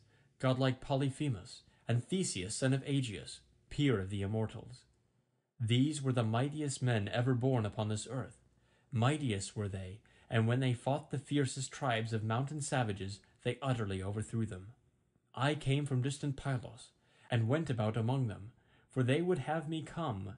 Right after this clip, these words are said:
and I fought as was in me to do. Not a man now living could withstand them,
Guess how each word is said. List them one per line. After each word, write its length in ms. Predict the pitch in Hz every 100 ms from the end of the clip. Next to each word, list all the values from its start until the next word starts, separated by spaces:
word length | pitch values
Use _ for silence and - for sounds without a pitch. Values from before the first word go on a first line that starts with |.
| _ -
and 140 | 123
I 100 | 123
fought 400 | - 147 92 -
as 240 | 110 110 120
was 180 | 113
in 140 | 131 113
me 100 | 95
to 120 | 107
do. 400 | 101 123 98 107 - _ _ _ _ _ _ _ -
Not 160 | 123
a 80 | 120
man 360 | 107 131 156 139
now 180 | 147 147
living 340 | 143 127 101
could 160 | 113 107
withstand 500 | 113 - 127 107 92
them, 180 | 92